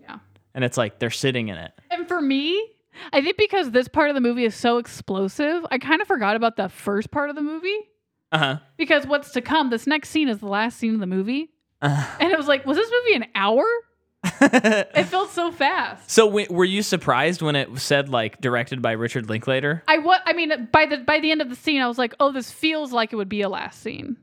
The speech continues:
Speaker 2: Yeah.
Speaker 1: Because what else is there to say?
Speaker 2: Yeah.
Speaker 1: And, and they don't put neat bows on these movies 'cause they don't have
Speaker 2: No.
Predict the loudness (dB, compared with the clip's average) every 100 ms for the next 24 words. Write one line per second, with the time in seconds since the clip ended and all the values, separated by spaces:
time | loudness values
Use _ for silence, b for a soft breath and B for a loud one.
0 | 0 2 2 2 4 4 4 2 2 -2
1 | -2 -4 -4 -6 -6 -6 -10 _ 0 0
2 | 0 0 2 2 0 2 2 0 -2 -2
3 | 0 -2 -2 0 0 -2 -8 -8 -4 -4
4 | -6 -12 -6 0 0 0 0 0 0